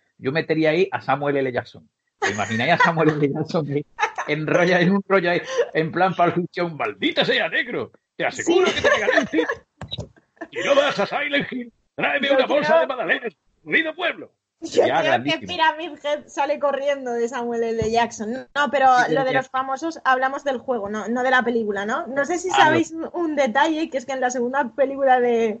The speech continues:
Speaker 2: de Silent Hill sale Kit Harington, que hace de Jon Nieve en Juego de Tronos, sale súper jovencito.
Speaker 1: Dice,
Speaker 2: Yo
Speaker 1: no
Speaker 2: la
Speaker 1: sabe
Speaker 2: primera
Speaker 1: nada.
Speaker 2: vez, sí, sí, sí,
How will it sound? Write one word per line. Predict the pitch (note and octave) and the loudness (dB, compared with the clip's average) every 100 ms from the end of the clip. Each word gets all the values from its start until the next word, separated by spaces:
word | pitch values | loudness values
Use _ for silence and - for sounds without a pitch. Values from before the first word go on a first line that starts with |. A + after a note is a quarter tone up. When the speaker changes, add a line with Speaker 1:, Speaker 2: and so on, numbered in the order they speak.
| _ | _
Speaker 2:
de | G3+ A#3+ | 2 2
Silent | C#4+ D#4 D4 D4+ | 2 0 0 -2
Hill | D4 C#4+ C#4+ _ _ | -6 -8 -10 _ _
sale | - C4+ D#4 | 0 4 4
Kit | A3+ D4 B3 | 2 -2 2
Harington, | E4 F4 E4 D#4 C#4 D4 D4+ - G3+ | 2 2 0 -2 -2 -2 -6 -12 -2
que | C4+ | 2
hace | C4+ D4+ | 2 2
de | C#4+ C#4 B3 | 2 2 2
Jon | C#4 C#4 | -2 -2
Nieve | C#4 C4 | -2 -2
en | C4+ | -4
Juego | C4 D4 C4+ | 0 4 4
de | B3 A3+ | 4 2
Tronos, | C4 C4+ C4+ | -2 -2 -2
sale | C4+ - D4 | -2 -2 -2
súper | E4+ A#3+ C4 - | -4 -2 -2 0
jovencito. | C4 A#3+ A#3 A#3 C4+ D4+ A3+ B3+ - _ | 0 0 -2 -4 -2 0 0 -2 -6 _
Speaker 1:
Dice, | - E3+ G2+ - | -20 -16 -16 -4
Speaker 2:
Yo | D#4 D4 | 2 4
Speaker 1:
no | D4+ | 2
Speaker 2:
la | - | 0
Speaker 1:
sabe | C#4+ C#4+ | 2 2
Speaker 2:
primera | D#4 C4+ D4+ | 2 2 2
Speaker 1:
nada. | D#4 A3+ | 2 -2
Speaker 2:
vez, | - | -4
sí, | D#4+ | 0
sí, | G4+ G4+ B4 - | 0 4 0 0
sí, | G#4 G4 | -4 -6